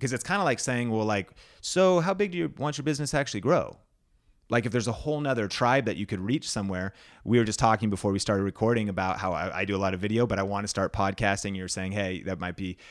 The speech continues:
and I'm like, "Well, yeah." I mean, I want, as far as our strategy for our company and also my personal brand,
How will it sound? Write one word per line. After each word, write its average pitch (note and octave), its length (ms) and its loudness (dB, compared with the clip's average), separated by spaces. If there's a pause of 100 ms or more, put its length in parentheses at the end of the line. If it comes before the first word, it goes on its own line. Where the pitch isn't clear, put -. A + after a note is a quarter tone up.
(160)
and A2+ 100 0
I'm A2+ 60 2
like, A2+ 180 0
"Well, A2+ 100 4
yeah." C#3 380 4
I B2 160 4
mean, C#3 220 2
I D#3 240 8
want, A2 400 -2
as G#2 100 -6
far A2+ 180 2
as G#2 60 2
our G#2+ 100 2
strategy G2+ 500 -4
for F2+ 360 -4
our G2 140 -2
company G2+ 560 -6 (240)
and F#2 80 0
also F#2+ 200 0
my F#2+ 80 0
personal G#2 380 0
brand, B2 300 2